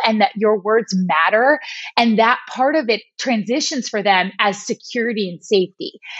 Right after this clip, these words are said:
And that ultimately is what their heart and soul is, is like, they want that security. They want that safety to know that this is where I can go and up to this point.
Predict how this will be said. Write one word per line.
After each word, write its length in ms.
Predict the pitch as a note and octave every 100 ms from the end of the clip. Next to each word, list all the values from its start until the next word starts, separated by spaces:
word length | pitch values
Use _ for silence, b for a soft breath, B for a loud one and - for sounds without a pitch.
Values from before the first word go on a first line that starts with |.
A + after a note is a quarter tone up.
| -
And 200 | A3 G3+
that 220 | A#3 - - -
ultimately 960 | C#4+ - C#4+ A#3 G#3+ - G3 F#3 F3+ B B -
is 180 | A#3 A3+
what 220 | A3 A3+
their 140 | G#3
heart 320 | G3 - A#3 A3+
and 180 | G3+
soul 400 | G3+ - G#3 C4+ -
is, 280 | G3 F#3 F3
is 140 | G3
like, 160 | F#3+ F#3+
they 100 | G3
want 380 | A3 G3 A#3 C4 -
that 200 | G#3+ -
security. 440 | A3+ - G3+ F#3+ F#3
They 80 |
want 300 | G3 G#3 G#3+
that 180 | C4 B3+
safety 260 | A3 G#3 A3
to 140 | G#3+
know 300 | G3 F#3 G3 A3 B B -
that 160 | G3+ G3
this 220 | G#3+ G#3
is 180 | A#3+ G3
where 200 | G#3 G3+
I 100 | F#3
can 260 | - F#3+ E3
go 320 | A#3 D#4+ G4+ -
and 120 | A3 A3
up 100 | G#3+ -
to 80 |
this 220 | F#3 F3+ -
point. 340 | - C4+ E4